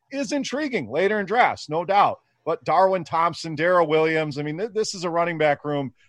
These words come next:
pretty void of talent, and they spent a high pick on this guy. Patrick Mahomes wants this guy.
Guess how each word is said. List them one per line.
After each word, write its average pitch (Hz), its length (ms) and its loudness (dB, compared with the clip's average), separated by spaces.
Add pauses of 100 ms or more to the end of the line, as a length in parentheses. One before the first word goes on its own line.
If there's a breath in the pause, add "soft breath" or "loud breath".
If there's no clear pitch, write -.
(120)
pretty 226 220 0
void 170 340 4
of 131 120 -4
talent, 151 500 0
and 131 160 -6 (260)
they 190 160 0
spent 214 260 -4
a 196 40 -2
high 196 200 0
pick 185 280 -6
on 165 100 -6
this 156 160 -8
guy. 135 340 0 (260)
Patrick 185 340 -4
Mahomes 170 400 -2
wants 151 300 -2
this 143 160 -12
guy. 131 320 0